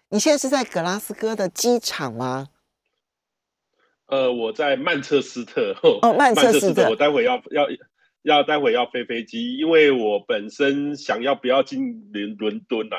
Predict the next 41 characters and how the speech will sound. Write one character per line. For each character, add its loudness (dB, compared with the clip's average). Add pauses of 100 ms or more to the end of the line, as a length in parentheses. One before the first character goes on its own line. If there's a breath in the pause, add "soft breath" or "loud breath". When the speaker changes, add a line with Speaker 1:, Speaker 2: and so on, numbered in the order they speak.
Speaker 2:
因 -8
为 -4
那 -4
边 -6
疫 -6
情 -14
蛮 -12
严 -4 (160)
重 6
的， -8 (140)
Speaker 1:
<laughs> -20
Speaker 2:
所 4
以 4
我 2
就 0
到 4
曼 -2
彻 -2
斯 -10
特 -4
来 -2
搭 -4
飞 -8
机。 -16 (480 loud breath)
Speaker 1:
好， 0 (380 loud breath)
这， 0
这， 2
这 4
一 2
点 0
真 -4
的 -2
非 -2
常 -2
感， -2 (160)
感 -4
谢 2
这 -4
个 0
启 -2
明 -14